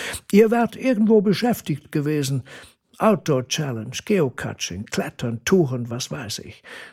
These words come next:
Dass es nicht mehr so toll läuft, ist kein Geheimnis." Dave übernimmt. "Äh, deshalb die Frage an euch,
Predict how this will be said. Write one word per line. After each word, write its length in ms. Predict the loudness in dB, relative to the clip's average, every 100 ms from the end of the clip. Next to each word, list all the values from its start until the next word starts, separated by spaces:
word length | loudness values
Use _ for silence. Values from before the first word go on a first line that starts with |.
| _ _ -20 -6 2
Dass 180 | 4
es 140 | 4 6
nicht 200 | 4 4
mehr 160 | 4
so 140 | 4 4
toll 300 | 4 4 4
läuft, 560 | 4 0 -4 -8 -14 -16 _ -8
ist 360 | -6 -6 -6
kein 240 | -4 -2 0
Geheimnis." 720 | -2 -2 -4 -6 -10 -12 -16 _ _ _ _ _ _ _ _ _ _ _ _
Dave 280 | 0 0 0
übernimmt. 720 | 0 2 2 0 -4 -8 -16 _ _ _ _ _ -8
"Äh, 160 | -6
deshalb 760 | 0 4 6 6 4 4 -2 -2
die 160 | 0
Frage 560 | 0 -2 -4 -2 -2 -4
an 160 | -6
euch, 400 | -6 -6 -8 -12